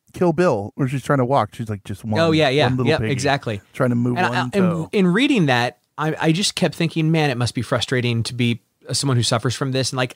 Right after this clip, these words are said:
Speaker 2: I read the technique. It doesn't fucking work for me. Like, <laughs> that's how I always feel about, uh,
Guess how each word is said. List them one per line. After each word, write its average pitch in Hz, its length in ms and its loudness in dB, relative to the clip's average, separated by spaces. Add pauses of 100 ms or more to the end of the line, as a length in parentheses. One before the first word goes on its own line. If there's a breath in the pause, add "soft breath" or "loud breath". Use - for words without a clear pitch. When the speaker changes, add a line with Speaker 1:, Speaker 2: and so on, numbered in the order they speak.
(100)
Speaker 2:
I 156 120 2
read 160 440 2
the 165 80 2
technique. 175 600 2
It 123 80 -4
doesn't 160 260 2
fucking 175 340 0
work 170 220 2
for 135 160 0
me. 98 240 -4 (420 soft breath)
Like, - 280 -2 (100)
<laughs> 135 80 -16
that's 220 140 0
how 254 60 4
I 226 40 6
always 202 160 6
feel 185 180 2
about, 143 360 2
uh, 113 260 2